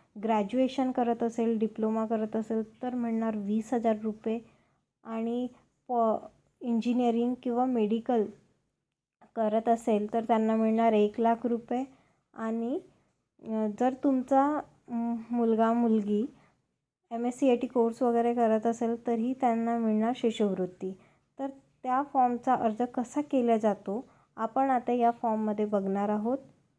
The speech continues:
तर व्हिडिओला पूर्णपणे बघत राहा. सर्वात पहिले लिंक डिस्क्रिप्शन बॉक्समध्ये दिलेली आहे, लिंक ओपन करायची आहे. ओपन करताच तुमच्यासमोर होमपेज असं ओपन होईल. मग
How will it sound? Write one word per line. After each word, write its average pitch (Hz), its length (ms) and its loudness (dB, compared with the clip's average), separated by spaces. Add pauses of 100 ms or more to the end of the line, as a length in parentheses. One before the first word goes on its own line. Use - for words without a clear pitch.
(1400)
तर 254 140 -10
व्हिडिओला 226 460 2
पूर्णपणे 226 600 0
बघत 220 380 2
राहा. - 280 -6 (1600)
सर्वात 240 300 0
पहिले 254 360 2
लिंक 247 220 0
डिस्क्रिप्शन 240 760 -4
बॉक्समध्ये 233 480 0
दिलेली 240 440 2
आहे, 214 380 2
लिंक 214 320 -2
ओपन 220 320 -4
करायची 220 520 0
आहे. 233 180 0
ओपन 226 440 -2
करताच 233 520 -4 (400)
तुमच्यासमोर 240 680 -2 (520)
होमपेज 226 520 -2
असं 233 200 0
ओपन 214 380 0
होईल. 214 260 -2 (380)
मग 233 100 -8